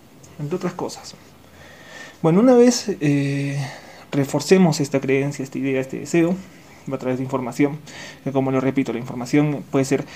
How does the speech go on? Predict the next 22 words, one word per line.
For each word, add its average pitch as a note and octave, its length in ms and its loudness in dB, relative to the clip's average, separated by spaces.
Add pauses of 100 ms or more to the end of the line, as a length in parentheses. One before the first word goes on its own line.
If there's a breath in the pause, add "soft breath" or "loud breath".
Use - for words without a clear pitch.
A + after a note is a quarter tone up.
(340 loud breath)
blogs, C#3 560 6
pueden C3+ 380 0
ser C3 180 -4
libros, C3 680 2 (180)
en C#3 100 -6
los C3+ 140 2
libros C3+ 220 4
existe C3+ 320 -2
mucha C#3 760 0
información B2 420 -8
de B2 60 -6
calidad. B2 320 -2
Tra-, C#3+ 220 2
intenta D#3 460 4
que, - 260 -8
que C3 260 -2
lo B2+ 200 -2
que C3+ 60 2
encuentres, C#3+ 520 0 (800 loud breath)
eh, C#3 440 -6
sea C#3 300 4
de, B2+ 240 0